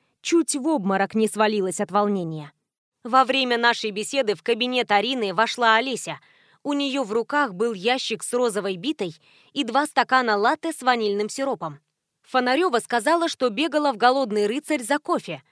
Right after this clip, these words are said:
а ещё ей передали набор для автомобилистки-блондинки, ну и так далее. Сейчас,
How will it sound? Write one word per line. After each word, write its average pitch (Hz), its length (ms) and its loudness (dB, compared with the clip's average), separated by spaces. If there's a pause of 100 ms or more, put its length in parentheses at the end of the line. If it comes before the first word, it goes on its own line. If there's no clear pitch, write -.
(280)
а 262 140 0
ещё 247 340 -2
ей 214 240 -4
передали 220 480 0
набор 208 400 0
для 214 200 2
автомобилистки-блондинки, 214 1500 -4 (180)
ну 320 160 -2
и 277 80 -2
так 226 180 0
далее. 160 400 -6 (420)
Сейчас, 269 680 -4